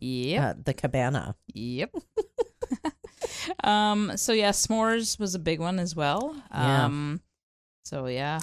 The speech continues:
Speaker 2: You can only,
Speaker 1: hiking, the
Speaker 2: you can only have so
Speaker 1: landscape,
Speaker 2: many of those, though.
Speaker 1: birds, um,
Speaker 2: Birds.
Speaker 1: snuggling in sleeping bags. What's not to love?
Speaker 2: Hmm.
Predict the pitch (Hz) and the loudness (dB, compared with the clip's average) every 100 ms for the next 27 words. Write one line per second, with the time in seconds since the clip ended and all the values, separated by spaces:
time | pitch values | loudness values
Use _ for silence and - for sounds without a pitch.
0 | - 269 302 349 339 - 240 - 285 311 | -2 4 6 6 6 4 2 2 4 6
1 | 330 247 226 - 214 190 160 135 120 117 | 6 6 6 6 8 8 8 6 6 4
2 | 113 180 120 101 98 - - - _ - | 4 4 2 2 0 -2 -4 -10 _ -18
3 | 143 131 131 131 127 - 170 220 240 240 | -14 -12 -12 -10 -12 -2 4 6 6 6
4 | 240 254 247 240 226 202 196 - - 196 | 4 4 4 2 -2 -2 0 0 -2 -4
5 | - - 170 - _ - - 156 160 - | -6 -8 -10 -18 _ -8 -8 -8 -8 -6
6 | 156 139 - 147 147 147 - _ _ _ | -6 -8 -10 -10 -10 -12 -16 _ _ _
7 | _ _ _ _ - 285 | _ _ _ _ -8 -4